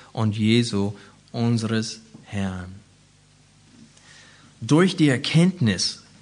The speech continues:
bekommen wir mehr Gnade. Die Gnade Gottes kann reichlicher zunehmen in uns durch die Erkenntnis.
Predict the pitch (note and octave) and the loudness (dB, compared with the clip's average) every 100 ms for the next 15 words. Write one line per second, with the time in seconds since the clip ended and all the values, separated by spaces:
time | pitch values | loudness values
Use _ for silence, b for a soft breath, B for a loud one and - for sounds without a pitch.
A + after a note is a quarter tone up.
0 | _ _ _ _ _ _ - - A#2 C3 | _ _ _ _ _ _ -20 -8 -4 2
1 | B2 B2+ C3+ A#2+ A#2 C3+ D3+ F3 E3 F2+ | 2 4 4 4 2 2 0 0 -2 -4
2 | G2 - - - _ - - - b b | -12 -20 -20 -20 _ -20 -20 -20 b b
3 | b b b b b b _ - - - | b b b b b b _ -20 -20 -20
4 | - A#2 C3 D#3+ F#3+ C#3 D#3 E3+ C#3 - | -8 -2 2 4 2 4 2 2 -4 0
5 | B2+ A#2 A2 C#3+ F#3+ G3 F3+ - D3 C#3 | 2 2 4 4 4 4 0 2 0 0
6 | - F#3+ D3 A2 G#2 G#2 G#2+ A2 - G#2 | 2 4 6 6 6 2 0 -4 -2 -2
7 | G#2+ A2+ - - _ _ A2 A2+ A#2+ B2 | -2 -4 -12 -20 _ _ -2 2 2 0
8 | C#3+ C#3 C#3 C#3 C#3 G2+ F2+ - | -4 -4 -2 -2 -2 -6 -6 -10